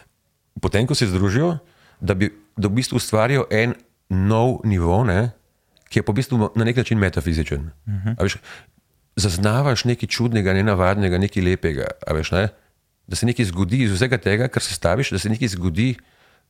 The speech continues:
Speaker 1: kar je vseobsegajoče, lepo. In če mi to uspe, sem, sem ful vesel in zadovoljen. Jaz temu pravim atmosfera filma, kakor da bi rekel karakter človeka, ne. Eh, me, me, eh, mene privlačijo filmi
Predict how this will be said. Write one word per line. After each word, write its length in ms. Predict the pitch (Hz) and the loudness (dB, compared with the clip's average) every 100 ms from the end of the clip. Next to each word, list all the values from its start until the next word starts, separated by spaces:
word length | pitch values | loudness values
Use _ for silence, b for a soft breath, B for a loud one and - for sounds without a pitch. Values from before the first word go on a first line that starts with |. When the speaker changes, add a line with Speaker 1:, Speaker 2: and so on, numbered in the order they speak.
| - | -4
Speaker 1:
kar 100 | 113 | 0
je 60 | |
vseobsegajoče, 840 | 107 - 113 - 101 87 87 95 80 | 0 0 0 0 0 2 0 0 0
lepo. 380 | 80 92 - - | 2 0 -2 -6
In 100 | 82 | -4
če 100 | 98 | -2
mi 80 | 87 | 0
to 100 | 104 | -2
uspe, 280 | - 104 104 B B B B B | 0 -2 -4 B B B B B
sem, 220 | - - 87 | -6 -4 -2
sem 320 | - - 104 | -4 -4 -2
ful 180 | 87 117 | 0 0
vesel 280 | 95 85 110 | 0 0 0
in 80 | 107 | 0
zadovoljen. 400 | 90 87 110 113 B B | 0 2 0 -2 B B
Jaz 140 | - | -4
temu 160 | 139 143 | 0 0
pravim 300 | - 113 135 | 2 0 0
atmosfera 580 | - - 95 - 110 110 | -2 -2 0 2 2 2
filma, 280 | - 87 87 | 2 0 2
kakor 240 | 117 123 | 0 0
da 60 | 117 | 0
bi 80 | 107 | 2
rekel 160 | 123 | 0
karakter 420 | - 98 104 - | 2 2 0 -2
človeka, 400 | 90 87 87 - | -2 0 0 0
ne. 120 | 78 76 B B B | -2 -4 B B B
Eh, 160 | - 87 | -2 0
me, 180 | 90 - | 0 0
me, 180 | 98 98 57 50 | 0 -2 -6 -6
eh, 200 | - 90 | -2 0
mene 240 | 95 117 | 2 2
privlačijo 480 | 139 107 87 101 - | 0 0 0 0 0
filmi 440 | - 87 98 135 | 0 2 2 2